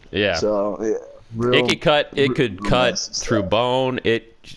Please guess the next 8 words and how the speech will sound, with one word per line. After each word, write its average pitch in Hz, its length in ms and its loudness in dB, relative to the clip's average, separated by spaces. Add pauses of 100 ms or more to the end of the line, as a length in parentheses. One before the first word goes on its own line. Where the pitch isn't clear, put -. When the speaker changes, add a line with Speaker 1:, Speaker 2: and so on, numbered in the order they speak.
Speaker 1:
perfect 117 440 0
for 95 280 -2
slicing 101 500 0
ass 110 280 -2
jerky, 117 500 -2
the 92 160 -2
whole 104 140 -2
nine. 98 360 -2